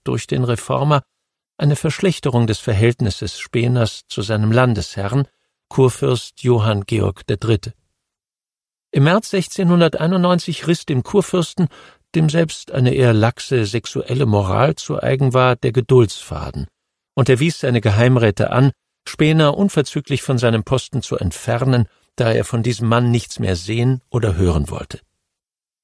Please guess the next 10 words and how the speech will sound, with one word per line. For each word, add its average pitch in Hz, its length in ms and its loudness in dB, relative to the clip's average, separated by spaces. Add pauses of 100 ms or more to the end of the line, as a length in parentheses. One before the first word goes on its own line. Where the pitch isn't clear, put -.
(180)
Im 131 140 2
darauffolgenden 131 640 2
Jahr 101 280 2
bestätigte 127 760 0
die 101 160 -4
Theologische 117 640 -2
Fakultät 117 640 -4
der 131 120 0
Universität 110 760 -2
Wittenberg 156 640 0